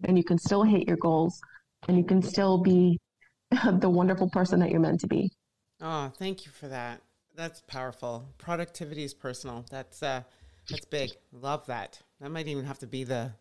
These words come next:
Speaker 2: title of this, this amazing <laughs> podcast, this amazing interview. Productivity is personal.
Speaker 1: <laughs>
Speaker 2: Listen, listen, listen. <laughs> Yeah. So I'm gonna take you through some rapid thrivers. When you think of someone who inspires you, who comes to mind?
Speaker 1: Okay.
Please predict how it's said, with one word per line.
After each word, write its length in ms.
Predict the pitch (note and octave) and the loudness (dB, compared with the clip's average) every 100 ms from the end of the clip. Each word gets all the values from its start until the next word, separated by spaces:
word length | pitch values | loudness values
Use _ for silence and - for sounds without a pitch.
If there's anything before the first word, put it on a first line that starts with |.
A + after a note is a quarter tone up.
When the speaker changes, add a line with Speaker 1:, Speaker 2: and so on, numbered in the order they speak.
| _ | _
Speaker 2:
title 340 | C#3+ C3+ C3+ | -12 -8 -8
of 120 | A#2+ C3+ | -10 -10
this, 260 | A#2+ - - _ _ _ _ - | -12 -14 -20 _ _ _ _ -12
this 180 | C#3 D3 | -8 -4
amazing 440 | C#3 C#3 C#3 C#3 | -2 -2 -2 -4
<laughs> 80 | D3 | -4
podcast, 340 | D#3 - F#3+ | -4 -4 -2
this 200 | F#3+ G3 | 0 0
amazing 420 | F#3+ F3+ F#3 F3 | 0 2 2 0
interview. 340 | E3+ G3 F3+ C3+ | -4 -4 -6 -6
Productivity 720 | - E3+ F3 - D3+ D3 D3 | -4 -4 -4 -8 -10 -8 -10
is 80 | - | 2
personal. 600 | C#4+ - C#4+ E4+ - - - | 4 4 4 4 2 -2 -10
Speaker 1:
<laughs> 40 | - - - - - | -18 -18 -18 -20 -10
Speaker 2:
Listen, 380 | A3 D#4 - A3+ | -2 -2 0 0
listen, 380 | B3 E4 - A#3 | 0 -2 -4 -4
listen. 460 | C4 D4+ G3 D#3 - | -4 -4 -6 -6 -6
<laughs> 20 | |
Yeah. 300 | F3 D#3 D3+ - - A4+ - - | -4 -4 -6 -8 -14 -12 -10 -10
So 200 | - C4 | 0 4
I'm 140 | B3+ A#3 | 4 4
gonna 120 | D4 | 0
take 220 | D4 D4 | -2 -4
you 80 | C#4+ | -4
through 160 | C#4 A#3+ | -6 -6
some 180 | A3+ | -2
rapid 320 | F#3+ F#3 B3+ B3 | 0 0 -2 -4
thrivers. 600 | F3 C#3 C#3 G#3+ D#4 - - - - _ _ _ _ _ _ _ _ - - - - | -2 0 0 -4 -6 -8 -8 -10 -18 _ _ _ _ _ _ _ _ -20 -20 -10 0
When 180 | G3 | 2
you 80 | A3 | 2
think 160 | A3+ B3+ | -2 -2
of 80 | C#4 | -2
someone 260 | C4 B3 | -2 -2
who 120 | G#3 A3 | 0 -2
inspires 560 | G#3 - F3 F3 D#3 | -4 -2 0 0 -2
you, 160 | C3+ C#3 | -4 -4
who 160 | D#3 | -6
comes 320 | F#3 F3+ F3+ - | -6 -6 -6 -6
to 100 | F3 | 0
mind? 240 | F#3 - | 2 4
Speaker 1:
Okay. 460 | G#3 E4 D#3 - | 2 2 0 -2